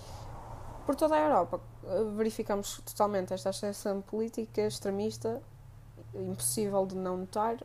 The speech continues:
principalmente causada pela aplicação de medidas de austeridade no, hum,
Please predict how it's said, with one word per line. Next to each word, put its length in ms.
principalmente 720
causada 400
pela 160
aplicação 640
de 220
medidas 480
de 60
austeridade 720
no, 420
hum, 640